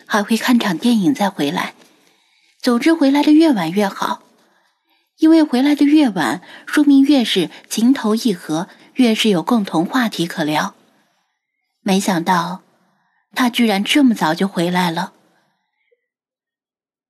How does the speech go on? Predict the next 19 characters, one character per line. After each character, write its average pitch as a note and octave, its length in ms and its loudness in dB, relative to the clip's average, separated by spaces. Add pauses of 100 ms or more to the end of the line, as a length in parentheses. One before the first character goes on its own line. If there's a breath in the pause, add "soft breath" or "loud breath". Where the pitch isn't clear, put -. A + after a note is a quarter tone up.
(240)
这 B3 520 0
可 - 220 -6
能 F#3+ 140 2
意 B3+ 180 2
味 A3+ 260 0
着 E3 320 -4 (200 soft breath)
相 A3 280 -2
亲 A3 160 -4
的 F#3+ 100 0
过 F#3+ 180 0
程 F3 280 -2 (200 loud breath)
并 A3+ 220 0
不 F#3 100 -6
理 E3 220 -2
想。 E3+ 380 -6 (2250)
“吃 - 160 -4
饭 C#4 300 -2
了 G#3+ 80 -4
吗？ F3+ 380 -8